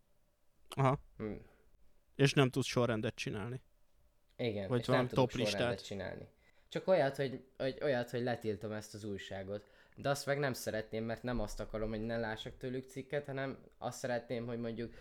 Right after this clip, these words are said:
Speaker 2: az Index cikkét lássam ebbe a témába
Speaker 1: Releváns
Speaker 2: először.
Speaker 1: témába, releváns újságcikkét lásd.
Speaker 2: Igen.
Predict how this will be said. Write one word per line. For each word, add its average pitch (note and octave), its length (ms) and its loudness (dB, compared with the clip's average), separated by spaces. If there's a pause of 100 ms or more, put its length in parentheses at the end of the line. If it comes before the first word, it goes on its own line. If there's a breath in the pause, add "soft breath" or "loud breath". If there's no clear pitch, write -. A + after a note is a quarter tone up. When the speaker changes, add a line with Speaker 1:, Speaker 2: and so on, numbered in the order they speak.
(420 soft breath)
Speaker 2:
az G#2 300 -4
Index G#2 320 -4
cikkét G#2+ 360 -8
lássam G#2+ 360 -6
ebbe G2 240 -4
a G2 100 -4
témába A2+ 280 4
Speaker 1:
Releváns C3 400 10
Speaker 2:
először. G#2+ 100 0
Speaker 1:
témába, C3+ 440 6
releváns A#2 460 2
újságcikkét - 720 -6
lásd. - 360 -10 (920)
Speaker 2:
Igen. G#2 440 -2